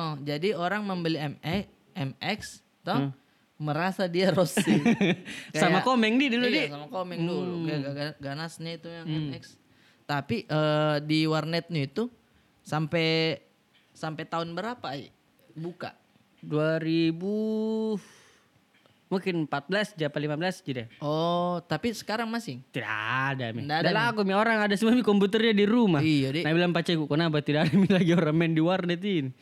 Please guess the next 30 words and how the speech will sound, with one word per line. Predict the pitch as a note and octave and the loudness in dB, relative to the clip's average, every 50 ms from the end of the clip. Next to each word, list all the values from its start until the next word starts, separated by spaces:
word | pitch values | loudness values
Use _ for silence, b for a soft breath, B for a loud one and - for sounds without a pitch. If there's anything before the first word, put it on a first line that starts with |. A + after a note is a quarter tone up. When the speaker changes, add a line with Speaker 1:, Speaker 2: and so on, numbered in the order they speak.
| B B B | B B B
Speaker 1:
Deh. | E3 E3 A#2+ | -6 -6 -4
Speaker 2:
Ter-, | G#2+ E3+ F3+ F3+ - B B B B | -2 -2 -2 -2 -4 B B B B
ada | - A3 G#3 G3+ G3+ | -4 -2 0 0 0
semua, | - C4 C4 C#4 C#4 | 0 2 2 4 4
Mi, | C4+ | 4
komputernya | C4 C4+ C4 C4 B3+ C4+ C#4 C4+ C4+ | 4 4 4 4 4 2 2 4 4
Speaker 1:
Masalah | C#4 C4 A#3 | 4 4 4
Speaker 2:
orang. | G3 E3+ D3+ | 4 4 2
Speaker 1:
ada, | C#3+ D3+ | 0 -2
iya, | G3+ G#3+ F#3 D#3+ D3 C3+ C#3 | -4 -4 -4 -4 -4 -4 -6
ada | C#3 D3 D3+ | -8 -8 -8
semua, | C#3+ D#3+ D#3+ F3 | -8 -8 -8 -6
Mi, | F3+ F3+ | -6 -6
komputer | E3+ - D#3+ D#3 D#3 F3 F3+ | -6 -6 -6 -6 -4 -2 0
Speaker 2:
Main | F3 F3+ - | 0 2 2
game | F3+ F#3+ G3 G3+ | 2 2 2 0
dari | G3 G3+ G3+ | 0 0 0
Speaker 1:
semua. | G3 G3+ G#3+ | 0 0 0
Speaker 2:
rumah. | A#3 A3 G3 F3 | 2 2 0 0
Ih, | F3 B3 C4+ C4+ | 2 2 2 2
dari | G#3 G3+ A3+ A#3 | 2 2 2 2
H | A#3 A#3+ C4 C#4 C#4+ C#4+ C#4+ C#4+ C#4+ | 2 2 2 2 2 2 0 0 0
P, | C#4 C#4 C#4 | 2 2 2
Mi, | C4+ C#4 | 2 2
orang. | C#4 C#4+ C#4+ D4 D4 D4 C4+ A#3+ F#3+ | 2 2 2 2 2 2 2 2 2
Speaker 1:
Iya, | D#3+ E3 E3 D#3+ | 2 2 2 0
iya, | D#3 D#3 D3+ D3 | 0 0 -2 -2
iya. | D3+ D3 | -2 -2
Speaker 2:
Mobile | F#3+ F#3+ G#3 G#3 G#3+ | 0 0 2 2 2
Legend. | A3 B3 B3 A3 F3+ D#3+ D3 C#3 | 2 2 2 0 0 0 -2 -2